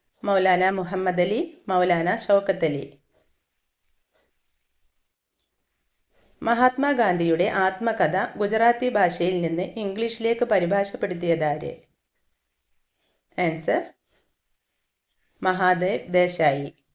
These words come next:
ദേശബന്ധു എന്നറിയപ്പെടുന്നതാര്? ആൻസർ, സി ആർ ദാസ്. The ഇന്ത്യൻ സ്ട്രഗിൾ എന്ന ഗ്രന്ഥം രചിച്ചതാര്?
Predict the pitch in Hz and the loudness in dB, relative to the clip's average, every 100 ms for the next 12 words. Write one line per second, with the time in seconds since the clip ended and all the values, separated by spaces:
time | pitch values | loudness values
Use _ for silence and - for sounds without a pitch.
0 | _ _ _ _ _ _ _ _ _ _ | _ _ _ _ _ _ _ _ _ _
1 | _ _ _ _ _ _ _ - 208 240 | _ _ _ _ _ _ _ -4 4 4
2 | 240 269 214 180 170 160 185 196 190 208 | 6 4 2 2 2 2 2 2 4 2
3 | 208 185 180 165 143 147 143 - _ _ | 0 0 0 0 0 -2 -4 -10 _ _
4 | _ _ _ _ _ _ _ _ _ _ | _ _ _ _ _ _ _ _ _ _
5 | _ _ _ _ _ _ _ 190 180 170 | _ _ _ _ _ _ _ -4 -4 -2
6 | 285 349 - _ _ _ - - 233 240 | -2 -2 -6 _ _ _ -20 -6 -2 0
7 | - 180 214 185 170 135 - - _ _ | 0 0 0 0 0 0 -6 -16 _ _
8 | _ _ _ _ _ _ _ _ _ _ | _ _ _ _ _ _ _ _ _ _
9 | _ _ _ _ _ _ _ _ _ - | _ _ _ _ _ _ _ _ _ -20
10 | - - - - _ - 208 247 226 220 | -20 -20 -20 -20 _ -2 0 0 -2 -2
11 | 233 254 254 214 180 165 151 190 202 185 | 2 2 0 0 2 0 -2 -2 -2 0
12 | 175 170 185 285 285 202 208 196 170 151 | 2 2 2 0 0 -2 -4 -4 0 0
13 | 147 143 - | -2 -6 -12